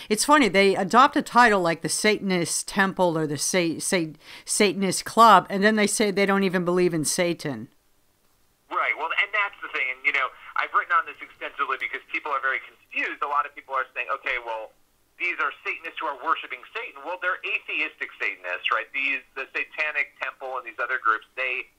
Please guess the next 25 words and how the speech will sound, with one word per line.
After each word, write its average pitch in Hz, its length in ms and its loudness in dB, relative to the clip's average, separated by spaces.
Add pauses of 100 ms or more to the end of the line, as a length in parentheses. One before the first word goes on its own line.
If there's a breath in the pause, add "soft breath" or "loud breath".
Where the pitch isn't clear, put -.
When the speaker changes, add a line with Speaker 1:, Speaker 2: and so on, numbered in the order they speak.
Speaker 2:
claim, 214 320 -4
as 151 160 -6
you 202 160 -6
said, 147 240 -8
not 139 240 -4
to - 80 -14
believe. 113 480 -4 (480)
And 208 160 -6
yet 285 160 -4
you 220 240 -12
look 330 240 -8
at 302 160 -10
their 165 560 -2
events, 147 560 -6 (160)
and 139 160 -2
it's 139 320 -8
so 226 240 -4
bizarre. 120 640 -4 (480)
They're 160 240 -6
taking 233 320 -10
on 185 240 -2
the 147 160 -8
imagery, 165 480 -6
right, 110 240 -4
of 120 160 -10